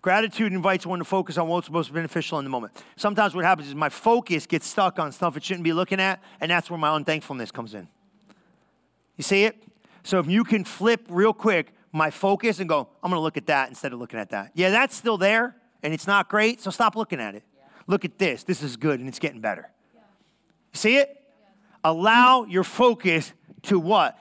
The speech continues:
Attach itself to what it needs to attach itself to, and life's gonna change. Amen? Never allow the next pressure in life to rob you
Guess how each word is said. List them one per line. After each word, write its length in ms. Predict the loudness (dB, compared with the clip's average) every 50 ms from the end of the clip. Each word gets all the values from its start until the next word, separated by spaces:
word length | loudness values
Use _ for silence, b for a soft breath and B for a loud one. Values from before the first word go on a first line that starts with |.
| b b b
Attach 540 | 0 0 0 0 0 2 2 2 2 0 -4
itself 440 | -10 -6 0 2 2 4 2 2 -2 b b b b b b
to 120 | -2 -2 0
what 340 | 2 2 2 2 2 0 -4 -4
it 120 | -4 -2
needs 320 | 0 0 0 0 -2 -4 -4
to 100 | -4 -4
attach 420 | -4 -2 0 0 0 0 0 -4 -6 -4
itself 640 | -4 -4 -4 -4 -6 -6 -2 0 0 0 0 -2 -8 _ _ _ -6
to, 280 | -2 -2 -2 -2 -4 -6 b b b b b
and 180 | -6 -6 -4 -2
life's 320 | 0 0 0 0 0 -6
gonna 220 | -6 -6 -6 -6 -4
change. 340 | -4 -4 -4 -4 -4 -4
Amen? 320 | -4 -2 0 0 0 -2 -4 B B B B B B B
Never 400 | 0 2 2 2 2 2 2 4
allow 500 | 4 4 6 6 6 6 4 2 0 b b b b
the 100 | -6 -4
next 460 | -2 0 2 2 0 0 -2 -8 -14
pressure 420 | -6 0 2 2 2 0 0 -2 -2
in 100 | 0 0
life 360 | 2 2 2 2 0 -4 -8 b b b b b
to 100 | -4 -4
rob 440 | -2 -2 2 4 4 4 4 4 2
you 200 | -2 -4 -4